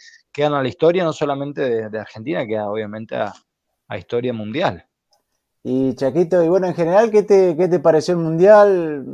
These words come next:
Speaker 2: ¿Qué expectativa tenías antes? ¿Qué te pasó después cuando, al, con el transcurso, con el desarrollo? El, ¿qué, qué te, qué te deja? ¿Qué te, qué te llamó la atención?
Speaker 1: El Mundial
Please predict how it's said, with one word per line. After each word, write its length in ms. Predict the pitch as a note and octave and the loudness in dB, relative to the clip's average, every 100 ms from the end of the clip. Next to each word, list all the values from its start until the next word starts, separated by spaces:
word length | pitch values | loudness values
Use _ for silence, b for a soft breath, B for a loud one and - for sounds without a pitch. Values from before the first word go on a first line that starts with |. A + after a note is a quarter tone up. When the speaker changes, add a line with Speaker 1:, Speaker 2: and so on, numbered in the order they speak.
| - A#2 - B2+ - C3+ A#2 A2 _ _ _ | -14 -16 -16 -16 -12 -12 -10 -14 _ _ _
Speaker 2:
¿Qué 80 | D3+ | -6
expectativa 560 | D#3 D#3 D3 B2+ E3 D3 | -4 -2 -2 0 0 -2
tenías 260 | D3+ D#3+ | -2 -2
antes? 560 | D#3+ F#3+ F#3 F#3 F3+ D3+ | -2 -2 -4 -4 -4 -2
¿Qué 140 | D#3+ | -6
te 160 | C#3 D3 | -6 -4
pasó 320 | B2+ B2+ D#3+ | -4 -4 -4
después 360 | C3 - F#3 E3 | -4 -4 -4 -4
cuando, 600 | D3+ C3+ C3 B2+ B2 A#2+ A2 G#2 A2 - | -4 -6 -6 -4 -6 -8 -10 -14 -10 -10
al, 260 | G#2 A#2+ | -10 -12
con 140 | - A#2 | -10 -10
el 100 | A2 | -8
transcurso, 560 | A2 A#2 E3+ F3+ D3+ | -10 -8 -2 -2 -2
con 140 | C3+ B2 | -6 -6
el 80 | |
desarrollo? 640 | A#2+ A#2 A#2+ E3+ E3 D#3+ D3+ | -6 -6 -4 -4 -4 -4 -4
El, 300 | C#3 A#2+ A#2 _ _ | -4 -8 -10 _ _
¿qué, 160 | - C#3 | -10 -10
qué 180 | - D#3 | -8 -10
te, 340 | - D#3 C#3+ | -4 -2 -2
qué 140 | D#3 C#3+ | -4 -4
te 120 | C#3+ | -2
deja? 440 | D#3 F#3 - D#3+ | 0 -2 -2 -4
¿Qué 100 | C#3+ | -4
te, 600 | A#2+ C3+ B2+ A#2 A2 F2+ - _ - | -8 -4 -2 -2 -6 -10 -16 _ -10
qué 80 | C3 | -10
te 80 | |
llamó 220 | B2 C3 C#3 | -6 -6 -4
la 80 | |
atención? 640 | C3 A#2 A2+ - F3+ E3+ - _ _ b b b _ _ _ _ _ _ _ | -4 -4 -10 -8 -8 -8 -16 _ _ b b b _ _ _ _ _ _ _
Speaker 1:
El 180 | D#3+ D3+ | -2 -2
Mundial 800 | D#3+ E3 D#3+ F3 A#3 B3+ B3 | -2 -2 -2 0 2 2 0